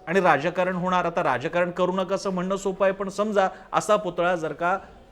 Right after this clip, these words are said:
वेगळ्या आमदानीमध्ये झाला असता, महाविकास आघाडीच्या काळामध्ये झाला असता,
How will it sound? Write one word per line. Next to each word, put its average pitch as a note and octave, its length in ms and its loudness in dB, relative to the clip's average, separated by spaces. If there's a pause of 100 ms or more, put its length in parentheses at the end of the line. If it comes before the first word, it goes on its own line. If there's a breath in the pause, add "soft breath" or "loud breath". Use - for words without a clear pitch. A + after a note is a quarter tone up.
(380)
वेगळ्या B2+ 720 2
आमदानीमध्ये F3 540 0
झाला C#3+ 220 4
असता, F3+ 240 0
महाविकास F#3+ 520 4
आघाडीच्या E3 400 0
काळामध्ये C#3+ 400 -2
झाला A2 240 2
असता, C3 320 -2